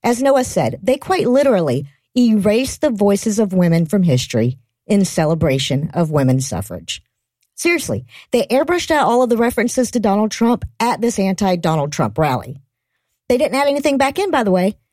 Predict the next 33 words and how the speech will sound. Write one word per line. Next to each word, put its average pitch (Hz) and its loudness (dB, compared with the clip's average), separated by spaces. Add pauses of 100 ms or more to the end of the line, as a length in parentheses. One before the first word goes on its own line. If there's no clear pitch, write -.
(200)
The 208 2
sign 254 0
that 220 0
said 240 0
"Women 202 2
Against 233 -2
Trump" 240 0 (320)
was 226 2
just 349 -2
left 294 0
to 277 0
say 247 2
"Women 180 2
Against." - -6 (680)
As 254 0
though 302 2
the - -2
whole 339 0
march 262 0
was 190 0
a 202 2
celebration 226 0
of 170 -4
being 226 2
in 214 2
the 196 0
direction 190 0
of 185 0
and 180 0
in 180 0
contact 165 -2
with 147 -2
things. 110 -6